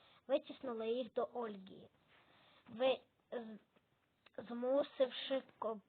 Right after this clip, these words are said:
капітулювати російських військових. За цей бій Монголія всього зібрала в полон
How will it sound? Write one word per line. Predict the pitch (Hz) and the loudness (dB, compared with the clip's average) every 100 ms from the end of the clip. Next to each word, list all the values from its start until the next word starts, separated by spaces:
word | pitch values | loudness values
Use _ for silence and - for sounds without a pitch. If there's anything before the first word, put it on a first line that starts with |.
| - | -6
капітулювати | 254 220 220 226 214 233 254 - 226 | -4 -4 -6 -6 0 0 0 -2 -4
російських | 208 - 240 - 233 214 | -6 -8 -10 -6 -6 -6
військових. | 220 214 - 175 175 - - _ _ - - _ _ - - - | -6 -8 -10 -10 -10 -12 -18 _ _ -20 -20 _ _ -20 -20 -16
За | 214 240 262 | -6 0 0
цей | - 240 208 | -2 -6 -4
бій | 214 320 349 - - - - | -2 -2 -4 -8 -20 -20 -6
Монголія | 254 262 254 285 254 226 208 - - | -2 0 4 4 4 2 -2 -8 -14
всього | - 262 233 208 185 | -2 0 0 -4 -4
зібрала | 233 220 254 214 190 | -4 2 2 2 -4
в | 190 - | -10 -8
полон | - 247 233 196 196 | 0 0 0 -4 -8